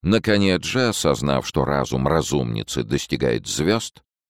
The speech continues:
и что взамен всего зла, что он ей сделал, она даровала ему, чего он не мог и вообразить,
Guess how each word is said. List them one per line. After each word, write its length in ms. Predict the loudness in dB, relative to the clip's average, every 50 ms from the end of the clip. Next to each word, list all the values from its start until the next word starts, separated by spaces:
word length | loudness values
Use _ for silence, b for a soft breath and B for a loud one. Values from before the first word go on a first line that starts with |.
| _ _ _
и 160 | 0 0 0 2
что 280 | -2 -2 -2 0 0
взамен 520 | 0 0 0 0 2 2 4 2 2 0 -2
всего 380 | -2 -2 0 2 2 2 0 0
зла, 380 | 0 0 0 0 0 0 -2
что 320 | -2 -6 0 2 4 4 4
он 120 | 4 0
ей 360 | -2 -2 -2 -2 -2 -2 -2
сделал, 720 | -4 -6 -8 -6 0 2 2 2 2 0 -2 -2 -4 -8 _ _
она 400 | -4 -2 0 0 0 -2 -2 -4
даровала 600 | -6 -6 -4 -4 -2 -2 -2 0 -2 -2 -2 -2
ему, 560 | -6 -4 -4 -2 0 2 2 2 2 2 0 -4 _ _ _ _
чего 240 | -8 -6 -4 -2 -2
он 160 | -4 -4 -4
не 80 | -4 -4
мог 260 | -2 -4 -4 -4 -6
и 40 | -8
вообразить, 880 | -6 -4 -4 -6 -4 -2 -2 -2 -2 -2 -4 -6 -6 -6 -6 -8 -14